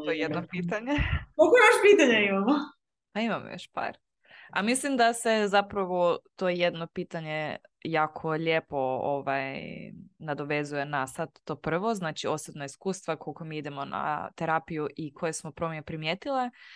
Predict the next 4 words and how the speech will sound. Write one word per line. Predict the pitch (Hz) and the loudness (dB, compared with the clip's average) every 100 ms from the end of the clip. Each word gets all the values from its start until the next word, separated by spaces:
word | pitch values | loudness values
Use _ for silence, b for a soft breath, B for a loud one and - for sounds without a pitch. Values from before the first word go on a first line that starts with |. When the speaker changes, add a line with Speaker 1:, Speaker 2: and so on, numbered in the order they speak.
| B B B B B B B - | B B B B B B B 0
Speaker 1:
A | 185 190 190 196 | 4 6 6 4
drugo | 202 254 269 277 | 4 4 2 2
pitanje, | 262 254 233 214 208 - - | 0 0 2 2 4 2 2
um, | 202 196 196 196 196 | 2 2 2 -2 -4